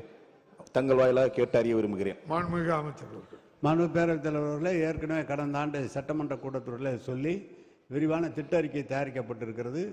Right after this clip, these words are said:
Speaker 3: வெகு விரைவில், அஹ், திட்ட அறிக்கை வந்த பிறகு அதை பற்றி, நிதி ஒதுக்குவதை பற்றி ஆலோசித்து பழைய பேருந்து நிலையத்தை மாற்றி அமைப்பதற்கு அனைத்து நடவடிக்கைகளும் எடுக்கப்படும் என்பதை
Speaker 2: மாண்புமிகு உறுப்பினர் கருணாநிதி.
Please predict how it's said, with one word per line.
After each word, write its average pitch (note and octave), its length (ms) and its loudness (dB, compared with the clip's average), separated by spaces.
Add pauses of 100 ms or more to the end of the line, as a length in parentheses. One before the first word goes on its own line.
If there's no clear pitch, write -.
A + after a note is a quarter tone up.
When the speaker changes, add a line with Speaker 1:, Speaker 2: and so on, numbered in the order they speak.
(280)
Speaker 3:
வெகு C#3 240 0
விரைவில், D3+ 360 0 (720)
அஹ், C#3 260 -4
திட்ட D#3 240 -4
அறிக்கை D3+ 320 0 (680)
வந்த D#3 280 -2
பிறகு D#3 420 -2
அதை C#3+ 200 -4
பற்றி, D3 280 -6
நிதி D3+ 220 0
ஒதுக்குவதை B2 460 -4
பற்றி B2+ 240 -8
ஆலோசித்து C#3 560 -4 (600)
பழைய D#3 300 0
பேருந்து D#3+ 380 0
நிலையத்தை C3+ 320 -6
மாற்றி C3+ 360 -6
அமைப்பதற்கு B2 440 -6
அனைத்து C#3 340 -6
நடவடிக்கைகளும் A#2+ 640 -6
எடுக்கப்படும் G#2 460 -8
என்பதை F2 260 -12
Speaker 2:
மாண்புமிகு E3+ 440 -4
உறுப்பினர் D#3 340 -4
கருணாநிதி. C3 460 -14